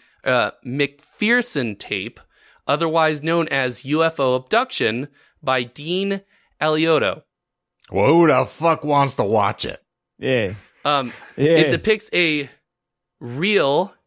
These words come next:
Speaker 1: alien abduction of a Connecticut family named the McPhersons or Fearsons as they celebrate their relative's fifth birthday in nineteen eighty-three. It was actually passed around the U F O community for years because many people believed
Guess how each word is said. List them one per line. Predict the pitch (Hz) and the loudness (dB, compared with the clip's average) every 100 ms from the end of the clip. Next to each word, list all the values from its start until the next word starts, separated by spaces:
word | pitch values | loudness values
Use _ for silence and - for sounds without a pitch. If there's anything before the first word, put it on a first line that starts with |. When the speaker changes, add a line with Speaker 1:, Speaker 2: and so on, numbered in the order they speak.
| _ - | _ -4
Speaker 1:
alien | 156 170 175 165 | -2 0 0 -2
abduction | 143 143 135 - 151 | -2 -2 -2 -4 -4
of | 147 | -4
a | 135 | -6
Connecticut | - 131 131 143 147 | -6 -4 -4 -6 -4
family | 147 131 131 139 | -4 -2 -2 -4
named | 143 135 123 | -6 -6 -4
the | 123 120 | -4 -4
McPhersons | 113 - _ _ 165 180 - 117 123 127 | -6 -10 _ _ -2 -2 -2 -4 -4 -8
or | 117 | -12
Fearsons | - 123 - 120 139 - _ - - - | -6 -6 -4 -6 -6 -8 _ -20 -14 -4
as | 139 | -2
they | 147 | -2
celebrate | 151 151 156 165 175 170 | -2 0 0 0 -2 0
their | 156 | 0
relative's | 135 127 127 135 - | 2 0 -2 -6 -4
fifth | 123 123 - | -4 -4 -2
birthday | 113 - 120 | -4 -2 -4
in | 110 | -6
nineteen | 95 92 98 | -10 -12 -14
eighty-three. | 98 98 - 147 113 - _ - - - - | -12 -14 -8 -4 -4 -6 _ -20 -20 -20 -2
It | 147 | -2
was | 156 139 | 0 -2
actually | 165 - 220 | -4 -4 -10
passed | - 208 214 - | -4 -2 -2 -4
around | 196 196 | -2 -2
the | 170 | -2
U | 160 185 | 0 0
F | 180 | 0
O | 180 | -4
community | 165 151 185 269 202 147 | -4 -8 -4 -4 -2 -4
for | 139 151 | -2 -6
years | 135 208 302 202 151 | -4 -2 0 0 -2
because | 160 - 151 131 | -10 -6 -6 -4
many | 127 | -8
people | 151 160 160 | -8 -8 -8
believed | 135 139 180 165 156 | -6 -6 -4 -4 -6